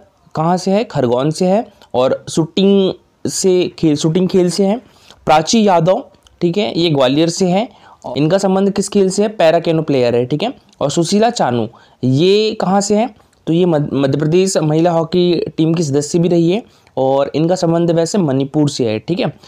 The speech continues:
तो इन तीनों को अर्जुन अवार्ड दो हज़ार तेईस से सम्मानित किया जाएगा। और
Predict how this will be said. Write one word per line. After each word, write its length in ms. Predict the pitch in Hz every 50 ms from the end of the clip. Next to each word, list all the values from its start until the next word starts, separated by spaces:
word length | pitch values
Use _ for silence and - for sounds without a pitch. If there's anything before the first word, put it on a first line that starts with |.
| - _ -
तो 60 | 156
इन 140 | 165 185 190
तीनों 320 | 185 - 190 185 196 202
को 180 | 196 202 220 247
अर्जुन 500 | 330 - - - 151 156 156 165 226 247
अवार्ड 320 | - 170 160 170 185 185
दो 100 | 175 180
हज़ार 100 | 185 180
तेईस 320 | 175 - 160 143 143 151 -
से 80 | 240
सम्मानित 420 | 254 - 214 185 160 143 139 135 139
किया 160 | - 135 127
जाएगा। 240 | 120 113 110 107 110
और 360 | 117 - 143 139 143 147